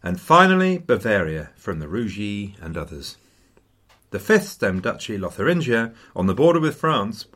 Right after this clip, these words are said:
was a remnant of the Middle Kingdom of Lotharingia, and therefore not necessarily based on any one tribe. And then, of course, the king also claimed lands throughout Italy, except in the south, but in Germany,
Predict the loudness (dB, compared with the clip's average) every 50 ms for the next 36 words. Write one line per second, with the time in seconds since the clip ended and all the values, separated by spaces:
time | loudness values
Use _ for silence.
0 | _ _ -10 -6 -2 -2 0 4 6 6 6 6 2 -2 -2 -4 -6 -8 -8 -8
1 | -6 -2 -2 0 0 0 -4 -4 -6 -8 -8 -8 -8 -8 -8 -8 -8 -10 -8 -6
2 | -4 -4 -2 -2 -2 -4 -4 -6 -6 -8 -12 -20 -20 -20 -20 -20 _ -6 0 2
3 | 4 4 4 4 2 -2 0 0 -2 -4 -4 -4 -6 -6 -6 -6 -10 -2 0 2
4 | 2 2 2 0 -2 -2 -4 -4 -4 -4 -8 -10 -10 -8 -8 -8 -8 -10 -12 -14
5 | -16 -16 -18 -16 -8 -6 -4 -4 -4 -4 -8 -10 _ _ _ _ _ _ _ _
6 | _ _ _ _ _ _ _ _ -8 0 4 4 4 4 4 0 -2 -2 -2 -2
7 | -6 -10 -18 _ _ _ _ _ _ -14 -14 -12 -4 -2 -2 -2 -2 -4 -4 -4
8 | -4 -4 -4 -6 -6 -6 -6 -6 -6 -6 -6 -4 -2 -2 -2 -2 -2 -4 -6 -8
9 | -10 -10 -10 -10 -10 -10 -8 -8 -10 -8 -8 -10 -10 -10 -10 -12 -12 -10 -6 -6
10 | -6 -8 -8 -10 -8 -8 -4 0 0 2 2 0 -4 -8 -12 _ -20 -20 _ _
11 | _ _ -6 -2 0 0 0 0 2 0 0 0 -2 -8 -10 -12